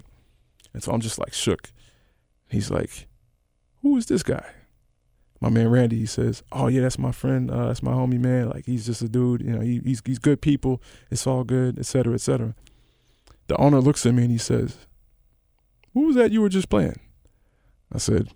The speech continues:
"A beat that I made." He was like, "Yo, you mix that?" I said, "Yeah."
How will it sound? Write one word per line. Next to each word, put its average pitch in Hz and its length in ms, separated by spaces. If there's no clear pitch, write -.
"A - 60
beat - 220
that - 120
I 123 60
made." 127 260
He 117 120
was 120 160
like, 117 320
"Yo, 127 240
you 170 140
mix 220 240
that?" 415 200
I - 40
said, - 240
"Yeah." 175 260